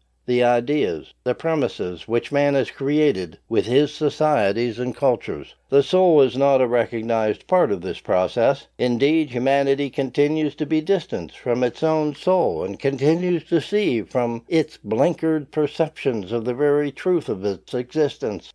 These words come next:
These things will change in short order. Indeed, the limited perceptions of the mind will be open to the truth. It is for humanity to accept the truth, to see for themselves what they have created in the world, both good and bad,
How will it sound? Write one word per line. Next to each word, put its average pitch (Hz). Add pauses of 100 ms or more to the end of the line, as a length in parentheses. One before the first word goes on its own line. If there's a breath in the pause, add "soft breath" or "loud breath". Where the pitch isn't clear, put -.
(120)
These 170
things 160
will 147
change 147
in 143
short 139
order. 82 (380)
Indeed, 135
the 123
limited 127
perceptions 123
of 110
the 113
mind 120
will 110
be 110
open 123
to 135
the 139
truth. 143 (260)
It 143
is 185
for 160
humanity 139
to 135
accept 151
the 120
truth, 98 (420)
to 131
see 185
for 165
themselves 156
what 107
they 131
have 135
created 131
in 117
the 110
world, 101
both 139
good 156
and 170
bad, 110